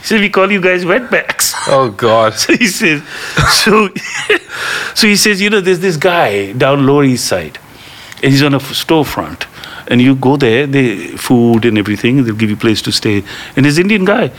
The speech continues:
Speaker 1: So he, you know, so I said, "Oh, yeah." So I said, "How do I get there?" He says, "Just walk, man. You don't have enough money, I'm sure." I said, "No, I don't." <laughs> He said, "Just walk." So I went to Lower East Side. I found the place.
Speaker 2: Really?
Speaker 1: And I went in. And guess who was sitting there with five disciples?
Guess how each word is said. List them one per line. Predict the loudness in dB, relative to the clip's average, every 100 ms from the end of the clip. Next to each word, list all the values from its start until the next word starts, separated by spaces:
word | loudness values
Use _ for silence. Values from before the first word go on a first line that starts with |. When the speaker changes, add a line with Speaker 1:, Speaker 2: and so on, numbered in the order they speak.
| -14 -14 -12
Speaker 1:
So | -2 2
he, | 2 2
you | 0
know, | 0 -2
so | -6 -2
I |
said, | 0 0
"Oh, | 0
yeah." | 2 0
So | 0 0 0 0 -6 -10 -16 -16 -16 -16 -12
I | -2
said, | 0
"How | 2
do |
I | 2
get | 0 0
there?" | -2
He | 0
says, | -2
"Just | 0 0
walk, | 2 0 -2
man. | -6 -4 0
You | 2
don't | 2 2
have | 0
enough | 0
money, | 0 2 2
I'm | 0
sure." | 0 2 2
I | 0
said, | 0
"No, | 0
I | 0
don't." | 0 0 0
<laughs> | 0
He | -2
said, | -4 -2
"Just | -2 2
walk." | 0 0 0
So | 2
I |
went | 2 2
to | 2
Lower | 4 4
East | 2 0 -6
Side. | -14 -14 -14 -10 -6
I |
found | -4 0 0 0
the | -2 -6
place. | -8 -12 -2
Speaker 2:
Really? | 2 4 4 0 -2 -10 -12
Speaker 1:
And | -2 0
I |
went | 0 0 -2
in. | -2
And | 0
guess | 0 2
who | 2
was | 2 0
sitting | -2 -2
there | -2 -6 -14 -20 -20 -20 -20 -20 -8
with | -2 -2
five | 0 0 0 -2
disciples? | -4 -2 -2 -4 -8 -10